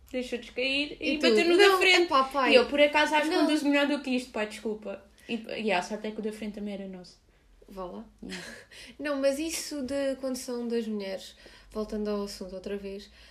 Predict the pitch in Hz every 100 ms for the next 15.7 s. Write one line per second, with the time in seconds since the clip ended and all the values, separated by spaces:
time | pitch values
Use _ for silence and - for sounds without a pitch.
0 | - - - 240 233 226 226 220 233 233
1 | 254 226 247 - 220 214 214 226 220 -
2 | 220 208 202 196 196 - 202 226 226 208
3 | 196 208 - 220 220 220 214 220 208 208
4 | 208 214 214 226 214 202 202 202 208 196
5 | 180 233 233 214 208 214 233 254 254 240
6 | 247 233 226 214 214 202 196 254 254 254
7 | - 302 330 339 339 311 330 320 320 -
8 | 320 294 262 247 - _ _ _ _ _
9 | - 240 247 247 240 214 196 196 233 247
10 | 226 240 233 214 220 - - - - 269
11 | 233 262 254 254 254 240 247 247 247 233
12 | 208 185 - 214 233 262 262 233 214 214
13 | - 214 214 214 - 226 185 175 202 202
14 | 185 180 202 208 226 240 302 320 330 233
15 | - 262 269 277 294 311 294